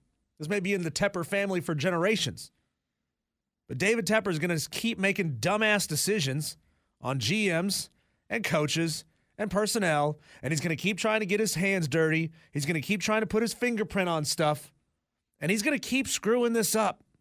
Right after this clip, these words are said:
for a long time. He is, he is Jerry Jones two point oh. I would rather have Jerry Jones as my owner than David Tepper.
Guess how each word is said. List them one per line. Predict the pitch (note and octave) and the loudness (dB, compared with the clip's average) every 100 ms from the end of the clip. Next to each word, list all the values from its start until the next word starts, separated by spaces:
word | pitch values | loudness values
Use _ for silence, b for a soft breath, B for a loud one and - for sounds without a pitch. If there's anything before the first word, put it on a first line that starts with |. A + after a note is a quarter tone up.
| _ _ _ _ _ _ | _ _ _ _ _ _
for | - | 0
a | A3 | 2
long | G3+ G3 G3 A3 A#3+ A3+ | 4 4 4 4 4 2
time. | G3 G#3+ A#3 G#3+ C#3 - _ _ _ _ _ _ _ _ _ _ _ - | 2 2 4 0 -2 -12 _ _ _ _ _ _ _ _ _ _ _ -2
He | A3+ | 2
is, | C#4 E3+ C3+ | 2 0 -4
he | D#3 A3 | -2 0
is | B3+ | 0
Jerry | D3 A#3 A#3+ | 0 2 2
Jones | F3 A3+ A3 | 2 2 2
two | D3+ A3+ | -2 -4
point | F3+ G#3+ G3+ | 0 0 2
oh. | G#3 C3 _ _ _ _ _ _ - | 2 0 _ _ _ _ _ _ -2
I | |
would | B3+ B3 | 0 0
rather | A#3+ A3+ | 0 2
have | A3 | 0
Jerry | D#3+ G#3+ G#3+ | 2 2 2
Jones | D#3+ A3+ A3 | 2 0 0
as | F#3 | -2
my | F#3+ F3+ | 0 2
owner | E3 C3 F2 _ _ _ _ - | 2 -2 -4 _ _ _ _ -4
than | F3 | -2
David | E3 E3+ D3 A#2 | 2 2 2 0
Tepper. | D#3 - | -2 -2